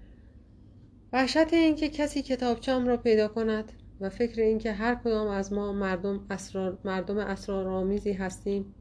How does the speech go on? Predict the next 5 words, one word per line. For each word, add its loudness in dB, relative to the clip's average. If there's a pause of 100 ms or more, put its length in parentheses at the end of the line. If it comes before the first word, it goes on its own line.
(440)
برای 0
من -2
آرامش 2
باقی -2
نمی‌گذارد. -4